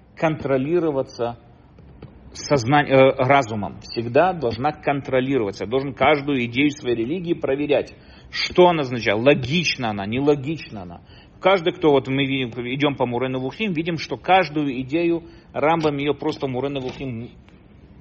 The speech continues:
знаете, в на-, ложит на операционный стол, достаёт из неё все кишки, проверяет каждый ки-, каждую там кишечную, киш-, кишку каждую, вшивает обратно и говорит, эта идея хорошая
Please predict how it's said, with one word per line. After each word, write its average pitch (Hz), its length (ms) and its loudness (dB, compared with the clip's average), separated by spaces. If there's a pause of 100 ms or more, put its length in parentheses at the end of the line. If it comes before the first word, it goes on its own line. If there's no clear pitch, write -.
(140)
знаете, 123 380 0
в 101 60 -8
на-, 120 220 2 (300)
ложит 160 400 6
на 151 80 4
операционный 139 560 4
стол, 202 360 6
достаёт 151 400 0
из 123 200 -4
неё 135 100 0
все 139 240 -4
кишки, - 540 -6 (260)
проверяет 156 520 4
каждый 143 400 4
ки-, 131 180 -8
каждую 143 400 2
там 127 600 -4 (540)
кишечную, 170 600 2
киш-, - 420 -4
кишку 190 400 -4
каждую, 190 440 4
вшивает 185 460 2
обратно 190 420 2
и - 20 -4
говорит, 185 240 0
эта 170 220 -4
идея 156 200 -2
хорошая 170 540 -4